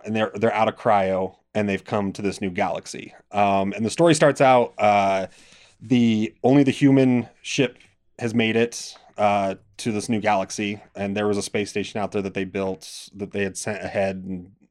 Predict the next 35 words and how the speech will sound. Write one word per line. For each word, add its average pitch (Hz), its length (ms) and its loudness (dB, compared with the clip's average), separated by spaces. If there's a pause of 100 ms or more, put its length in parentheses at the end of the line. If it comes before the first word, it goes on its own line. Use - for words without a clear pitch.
and 92 440 -10 (180)
people 104 240 -4
had 101 100 -2
been 98 140 -4
manning. 92 440 -8 (640)
Um, 101 380 0 (300)
the 107 60 -4
human 156 260 6
ship 147 220 0
is 110 80 -6
the 120 60 2
only 127 140 4
one 123 140 4
that 110 120 0
makes 98 300 -4
it, 98 220 -4 (220)
and 101 540 -2
your 117 240 4
guy 117 420 4
is 104 300 0
the 101 100 -10
son 101 460 -4 (100)
of, 92 600 -4 (120)
uh, 92 300 -8 (140)
a 101 80 -8
man 101 200 -4
named 95 220 -8
Alec 135 300 2
Ryder, 107 360 2
who 107 200 -2
is, 98 280 0
quote 110 200 -4
unquote, 95 400 -8 (100)
the 95 80 -8
Pathfinder. 95 840 -6